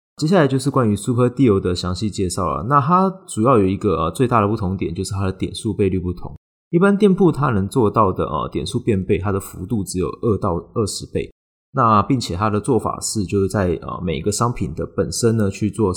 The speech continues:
个别商品的调整，或者是参加乐天为店铺准备的一些活动期间的一个，呃，全馆变倍幅度。那通常也都是要么就是十倍，要么就是二十倍这样子。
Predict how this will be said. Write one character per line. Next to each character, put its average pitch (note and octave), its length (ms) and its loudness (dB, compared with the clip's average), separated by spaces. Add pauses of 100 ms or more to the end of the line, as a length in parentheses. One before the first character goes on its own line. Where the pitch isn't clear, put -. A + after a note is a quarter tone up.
(120)
个 B2+ 140 2
别 F2+ 140 0
商 G#2+ 180 0
品 D2+ 160 -6
的 D2+ 100 -6
调 F2+ 240 -4
整， - 140 -6
或 D3 300 2
者 - 200 -2
是 - 320 -4 (220)
参 A2 180 -2
加 G#2 240 2
乐 G2+ 120 2
天 F#2 180 -4
为 G2 160 2
店 F#2+ 180 -2
铺 G#2 160 -4
准 - 220 -12
备 G2 180 -2
的 E2 80 -4
一 F2 140 -2
些 E2+ 320 -6
活 G2+ 100 -2
动 C3 160 2
期 - 200 -6
间 G#2 200 0
的 G2+ 80 0
一 D#2 140 -2
个， D#2+ 200 -4
呃， - 360 -10
全 A2 160 -2
馆 F2+ 160 0
变 G#2+ 180 2
倍 G#2 160 4
幅 D#2+ 220 -8
度。 - 340 -4 (220)
那 A#2+ 100 0
通 D3 200 2
常 F#2 200 -2
也 B1 120 -4
都 F2 160 -4
是 F2+ 240 -6
要 F#2 120 -2
么 E2+ 140 -4
就 F2 100 -8
是 D#2+ 300 -6
十 - 240 -6
倍， F#2 160 0
要 G2 100 0
么 D2+ 120 -2
就 F#2 80 -2
是 - 100 -10
二 F2+ 140 -8
十 - 160 -10
倍 - 240 -8
这 C#2+ 80 -8
样 - 180 -8
子。 - 160 -8